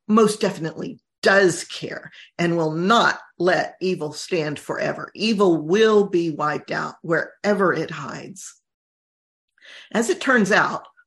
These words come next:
all those nations that Joel said will be gathered together in the valley of decision do not repent. Instead,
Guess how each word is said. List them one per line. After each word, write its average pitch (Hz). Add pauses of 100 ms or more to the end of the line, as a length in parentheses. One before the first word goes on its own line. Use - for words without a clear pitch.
(140)
all 254
those 349
nations 233
that -
Joel 226
said 175
will 151
be -
gathered 208
together 196
in 196
the 190
valley 208
of 208
decision 233 (640)
do 269
not 277
repent. 320 (580)
Instead, 226